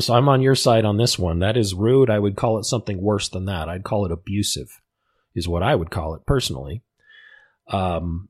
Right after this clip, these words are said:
but I think I might have some good news for you. What's going to happen whenever you receive a lump sum payment from Social Security for payments that they owed you previously? And people on Social Security disability find this all the time.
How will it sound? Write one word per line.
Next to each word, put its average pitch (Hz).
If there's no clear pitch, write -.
but 127
I 123
think 202
I 180
might 143
have 123
some 101
good 95
news 85
for 64
you. -
What's 143
going 175
to 120
happen 101
whenever 170
you 208
receive 127
a 98
lump 98
sum 110
payment 104
from 90
Social 90
Security 85
for -
payments 135
that 107
they 101
owed 107
you 101
previously? 85
And 98
people 160
on 104
Social 113
Security 92
disability 92
find 92
this 80
all 87
the 80
time. 76